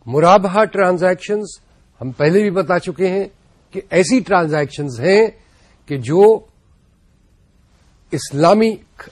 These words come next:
بینکنگ کے حوالے سے گڈز کی فائنینسنگ جو کی جاتی ہے اور جس طریقے سے کی جاتی ہے وہ ایک مرابحہ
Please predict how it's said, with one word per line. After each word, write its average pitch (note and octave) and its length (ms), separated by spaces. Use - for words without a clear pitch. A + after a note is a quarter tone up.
بینکنگ E3+ 600
کے E3+ 160
حوالے C3 500
سے G#3 220
گڈز F3 420
کی E3+ 160
فائنینسنگ D3+ 720
جو B2 120
کی F3+ 200
جاتی B2+ 460
ہے C3+ 140
اور A#2+ 140
جس B2 220
طریقے G#3 380
سے D#3+ 140
کی B2 180
جاتی A2 460
ہے B2 160
وہ D#3 160
ایک F3 260
مرابحہ C#3+ 640